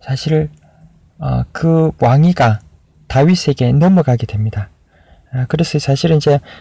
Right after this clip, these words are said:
우선 왕으로 있을 동안에는 사실 사울이 막 그 자기가, 어, 왕이 뺏길 것 같으니까, 와-, 자기 왕자리가 뺏길 것 같으니까 이제,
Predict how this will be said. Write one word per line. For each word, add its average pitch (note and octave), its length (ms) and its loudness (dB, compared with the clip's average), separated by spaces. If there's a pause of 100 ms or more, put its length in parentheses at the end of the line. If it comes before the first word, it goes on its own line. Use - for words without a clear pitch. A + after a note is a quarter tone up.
(120)
우선 G3 240 2
왕으로 G3 400 4
있을 F3+ 180 0
동안에는 D#3+ 600 4 (340)
사실 E3 420 -2 (300)
사울이 F3+ 640 2 (720)
막 - 320 -10
그 F3 340 0 (200)
자기가, E3+ 540 2 (600)
어, C#3 400 0 (800)
왕이 E3+ 320 4
뺏길 G3+ 340 0
것 - 180 -4
같으니까, D3 520 0
와-, D3 200 2
자기 E3+ 280 0
왕자리가 D#3 560 2 (120)
뺏길 F3 280 -2
것 D3+ 140 -4
같으니까 C#3+ 680 -2 (480)
이제, C3+ 240 0